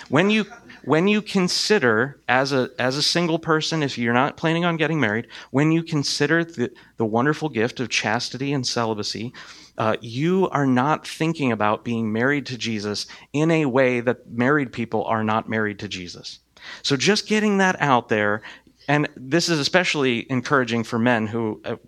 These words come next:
you know, you're, you're, you're buying, uh, you're giving me a little bit of faith here, but once we start talking about how handsome Jesus is, then it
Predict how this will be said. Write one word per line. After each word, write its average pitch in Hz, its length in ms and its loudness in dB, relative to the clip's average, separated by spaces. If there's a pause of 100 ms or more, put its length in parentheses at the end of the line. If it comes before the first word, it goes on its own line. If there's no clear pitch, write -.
(280)
you 120 100 2
know, 117 60 4
you're, 117 260 -2 (220)
you're, 123 420 2
you're 127 180 -2
buying, 143 560 2 (100)
uh, 110 280 -2 (720)
you're 123 160 0
giving 156 260 2
me 160 80 2
a 156 80 4
little 160 220 4
bit 127 100 2
of 117 100 0
faith 113 300 0
here, 113 220 0
but 110 260 -2
once 131 240 0
we 135 80 -2
start 135 240 2
talking 135 240 2
about 123 180 2
how 123 160 0
handsome 123 420 -2
Jesus 101 380 -6
is, 101 280 -4
then 107 120 -4
it 101 140 -6